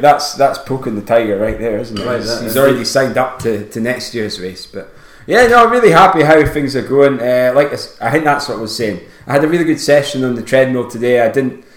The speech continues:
Speaker 1: uh, go out and, and force to Storm Alley. Um, played safe and did fourteen times a K. Um, uh, a Kipchoge session, believe it or
Speaker 2: Ooh,
Speaker 1: not.
Speaker 2: very
Speaker 1: Yeah,
Speaker 2: nice.
Speaker 1: yeah. Uh, Coach Lewis told me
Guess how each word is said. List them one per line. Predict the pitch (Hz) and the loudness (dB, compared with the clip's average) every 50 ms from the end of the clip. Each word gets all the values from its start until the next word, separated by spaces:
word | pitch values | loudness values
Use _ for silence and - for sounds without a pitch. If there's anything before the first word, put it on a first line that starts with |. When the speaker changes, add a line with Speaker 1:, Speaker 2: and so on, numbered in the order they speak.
| _ _ - | _ _ -6
Speaker 1:
uh, | 113 117 117 117 113 113 107 - - - 113 110 110 | -2 0 2 2 2 2 0 -2 -4 -8 -14 -16 -10
go | - 120 120 | -4 0 0
out | 120 120 110 - | 2 0 0 -2
and, | 113 107 107 107 | -6 -8 -8 -8
and | - 110 107 - | -8 -10 -10 -8
force | - 117 120 117 117 - - - | -6 -6 -6 -6 -6 -8 -12 -12
to | 113 | -10
Storm | - - - 120 117 113 110 110 | -10 -6 -2 0 2 2 2 2
Alley. | 117 123 127 131 127 123 - - - _ _ _ _ _ _ - | 2 2 2 2 0 -2 -4 -8 -16 _ _ _ _ _ _ -2
Um, | 110 110 113 110 107 104 107 104 - - _ _ _ _ _ _ _ | 0 2 2 2 2 0 -4 -6 -8 -14 _ _ _ _ _ _ _
played | - 131 131 127 120 - | -6 -4 -2 -2 -2 -2
safe | - - 131 131 131 131 - - | -4 -2 0 0 0 -2 -4 -8
and | 113 110 110 107 107 | -6 -6 -6 -6 -6
did | 113 107 110 | -8 -8 -8
fourteen | - - 131 123 107 120 117 113 | -6 -4 -4 -4 -4 -6 -8 -4
times | 131 123 123 120 113 120 | -4 -4 -4 -4 -4 -6
a | 113 | -6
K. | - - 139 135 135 139 135 107 - - - | -4 -2 -2 0 0 -2 -4 -6 -12 -14 -10
Um, | 110 120 120 117 117 110 107 107 107 104 107 _ _ _ _ _ - - - _ - | -8 -6 -4 -4 -4 -4 -4 -6 -8 -10 -12 _ _ _ _ _ -20 -20 -20 _ -8
uh, | - 117 117 117 117 147 127 | -4 0 2 2 2 2 0
a | 127 - | -2 -2
Kipchoge | 156 143 - - - 160 202 - - 370 | -2 -4 -4 -2 -2 -2 -2 0 0 -2
session, | - - 147 120 - - 113 104 95 90 85 - - | -2 0 -2 -4 -4 -6 -8 -8 -8 -10 -12 -14 -14
believe | 104 110 120 123 160 | -10 -6 -4 -2 0
it | |
or | - - - | 0 0 2
Speaker 2:
Ooh, | - | 0
Speaker 1:
not. | 113 113 110 - 98 | 0 0 -2 -2 0
Speaker 2:
very | 131 156 196 240 262 | 0 2 2 2 0
Speaker 1:
Yeah, | 254 | 0
Speaker 2:
nice. | 202 147 127 | 0 0 0
Speaker 1:
yeah. | 175 220 220 170 135 117 110 117 131 135 131 131 123 - | 0 2 2 0 0 -2 -2 -2 -2 0 0 0 -2 -2
Uh, | - | -4
Coach | - 175 165 - - - 117 | -4 -4 -4 -4 -4 -6 -4
Lewis | 143 165 185 185 - - - | -2 -2 0 0 -2 -2 -2
told | 165 160 156 143 | 0 0 0 0
me | 139 131 | -2 -4